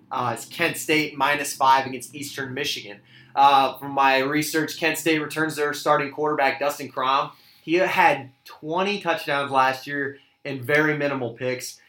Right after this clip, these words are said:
Eastern Michigan, I thought I saw, like, they're only returning, like, forty percent of their offensive production. Uh, their quarterback is new this year. Five points seems like an easy cover for a touchdown. Uh,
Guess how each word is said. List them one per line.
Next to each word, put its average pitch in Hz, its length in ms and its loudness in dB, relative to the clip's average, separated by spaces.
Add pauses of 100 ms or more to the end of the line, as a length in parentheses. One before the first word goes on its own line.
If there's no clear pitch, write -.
(180)
Eastern 175 320 2
Michigan, 156 540 0
I 135 120 -2
thought 147 200 4
I 143 120 2
saw, 147 260 2
like, 135 200 0
they're 147 140 -4
only 151 180 -2
returning, 139 340 -6
like, 123 200 -6 (100)
forty 143 320 -4
percent 139 280 -8
of 131 60 -6
their 123 140 0
offensive 127 380 0
production. 123 560 -6 (280)
Uh, 123 220 2
their 127 160 -2
quarterback 143 720 6
is 131 160 -8
new 139 240 -4
this 139 240 -2
year. 135 360 0 (320)
Five 156 300 4
points 147 280 -4
seems 143 160 -4
like 127 100 -4
an 123 100 -6
easy 127 240 -4
cover 123 260 -4
for 120 180 -6
a - 60 -12
touchdown. 131 560 -2 (500)
Uh, 127 460 2